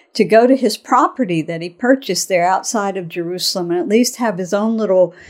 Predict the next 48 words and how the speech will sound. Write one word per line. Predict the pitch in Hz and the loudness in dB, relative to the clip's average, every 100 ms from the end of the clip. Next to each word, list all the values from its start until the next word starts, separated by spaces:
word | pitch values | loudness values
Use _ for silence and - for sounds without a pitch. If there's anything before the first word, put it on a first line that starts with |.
| - _ 190 | -20 _ _
vine | 208 202 214 190 170 156 | 0 2 2 2 4 4
<laughs> | - | 4
in | 311 269 | 4 4
his | 311 226 | 2 -2
own | 262 254 | -2 0
little | 285 220 196 | 0 0 0
vineyard, | 208 226 220 185 180 | 0 -2 -6 -6 2
do | 330 | 2
something | 330 - 254 269 - 175 180 _ _ _ _ | 4 2 2 0 -6 -12 -12 _ _ _ _
to | - - | -2 2
end | 247 240 | 4 4
his | 247 202 | 2 0
life | 180 202 208 | -2 -2 -8
in | 330 180 | -12 -12
peace, | - 196 170 - - | -10 -10 -6 -6 -4
even | 226 214 220 | -6 -4 -4
in | 208 | -2
the | 202 | -4
midst | 190 202 - 190 | -8 -8 -8 -8
of | 202 | -10
destruction? | - - - 185 - 254 | -10 -8 -6 -6 -6 -10
But | 269 - | -6 -6
no, | 220 220 220 | -4 -4 -4
no, | 214 180 | -2 -4
he | 190 202 180 | -4 -8 -6
ends | 214 226 | -4 -4
up | 226 240 | -2 -2
in | 233 | -2
Egypt. | 170 160 160 - _ _ _ _ _ _ - | -4 -4 -4 -8 _ _ _ _ _ _ -6
And | 190 | -2
this | 180 180 | 0 -2
is | 190 - | -4 -4
the | 185 | -2
way | 170 165 165 | 0 -2 -4
his | 170 175 | -6 -8
ministry | 180 165 175 170 - 165 156 - | -2 0 0 -6 -8 -10 -10 -6
eventually | 180 220 247 - 175 | -2 2 2 0 -4
comes | 170 208 214 214 | -2 -4 -4 -4
to | 247 | -4
an | 208 | -4
end. | 170 180 175 | -2 -2 -2
We | 180 | -2
don't | 196 190 - | -4 -4 -6
know | 185 | -8
exactly | 165 165 165 170 175 | -8 -8 -8 -8 -10
when | 170 180 180 | -8 -8 -8
Jeremiah | 170 180 170 175 165 165 | -6 -8 -8 -8 -8 -8
dies, | 156 151 160 175 185 | -6 -6 -6 -10 -16